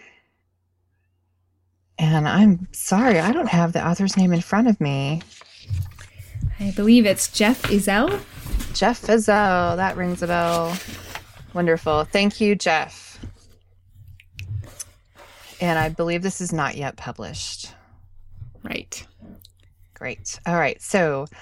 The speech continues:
Speaker 1: I'm gonna go ahead and read the first several pages, and then we'll talk about it.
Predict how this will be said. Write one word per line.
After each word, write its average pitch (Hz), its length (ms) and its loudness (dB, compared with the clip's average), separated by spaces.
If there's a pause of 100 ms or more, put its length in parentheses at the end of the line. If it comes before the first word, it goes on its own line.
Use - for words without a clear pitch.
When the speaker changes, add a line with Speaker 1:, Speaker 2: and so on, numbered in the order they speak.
(220)
Speaker 1:
I'm 160 100 -2
gonna 170 140 0
go 165 160 2
ahead 156 320 2
and 151 480 -6
read 165 340 -4
the 202 80 -4
first 208 280 -4
several 190 200 -2
pages, 185 520 -6
and 156 160 -6
then 143 200 -6
we'll 135 120 -6
talk - 320 -8
about 123 260 -4
it. 123 240 -4